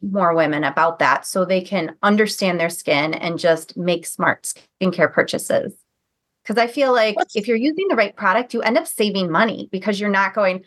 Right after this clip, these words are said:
Speaker 1: "Oh, I like her. Her product sounds good. I'm gonna try that. Oh, wait, this one didn't work. Okay, now I'm gonna try this because this one, uh, you know, she's got a good message and told me I should do this." So I feel like there's a lot of that going on and people are just kind of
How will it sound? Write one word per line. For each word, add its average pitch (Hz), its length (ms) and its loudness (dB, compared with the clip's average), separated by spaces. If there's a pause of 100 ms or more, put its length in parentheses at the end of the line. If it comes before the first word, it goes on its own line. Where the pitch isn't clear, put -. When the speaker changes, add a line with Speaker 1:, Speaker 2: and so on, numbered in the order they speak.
(140)
Speaker 1:
"Oh, 320 160 2
I 302 120 2
like 294 260 0
her. 185 380 0 (100)
Her 277 300 -2
product 269 300 0
sounds 220 280 -2
good. 202 220 0 (120)
I'm 240 120 2
gonna 240 160 0
try 196 300 2
that. 143 320 2
Oh, 220 100 2
wait, 208 220 0
this 190 180 -6
one 180 160 -2
didn't 165 260 -4
work. 95 260 -2 (100)
Okay, 226 200 2
now 214 140 4
I'm 226 80 2
gonna 233 120 0
try 214 280 2
this 190 240 0
because 190 440 -2 (460)
this 277 220 0
one, 220 220 2 (160)
uh, 190 120 4
you 226 100 -2
know, 196 140 2
she's 277 380 0
got 262 140 2
a 240 40 0
good 220 160 2
message 208 380 -2
and 208 100 -4
told 208 180 0
me 196 120 2
I 185 60 4
should 185 180 -6
do 180 160 -2
this." 180 220 4
So - 100 -2
I 240 100 4
feel 302 180 0
like 320 140 0
there's 240 160 0
a 226 60 2
lot 196 260 2
of 180 140 -2
that 160 240 2
going 240 260 -2
on 269 220 2
and 190 100 -6
people 220 260 -6
are 208 80 2
just 190 160 -8
kind 190 200 2
of 170 140 0